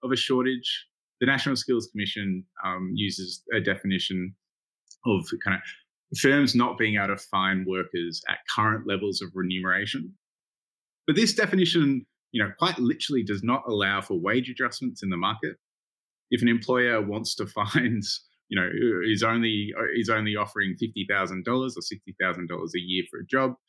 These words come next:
and they can't find a worker, usually they would have to raise, raise the, the price or raise the wage for that job to attract workers, um, if, if they are,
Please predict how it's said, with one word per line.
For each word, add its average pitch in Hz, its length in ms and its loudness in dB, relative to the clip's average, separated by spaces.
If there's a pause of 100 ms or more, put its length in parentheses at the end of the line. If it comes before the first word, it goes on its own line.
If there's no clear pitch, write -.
(280)
and 95 120 4
they 104 140 4
can't 104 400 0
find 95 260 0
a 87 60 0
worker, 107 540 -2 (340)
usually 120 540 4
they 113 140 2
would 107 120 -2
have 107 160 -2
to 107 120 -12
raise, 101 800 0
raise 101 420 2
the, 98 340 0
the 98 180 0
price 85 320 -2
or 95 120 0
raise 98 380 0
the 95 120 -4
wage 95 500 -2
for 101 80 -2
that - 160 -4
job 175 300 2
to 110 60 0
attract - 440 -2 (480)
workers, 101 720 0 (100)
um, 95 400 0 (800)
if, 160 280 4
if 147 220 0
they 120 240 4
are, 104 460 2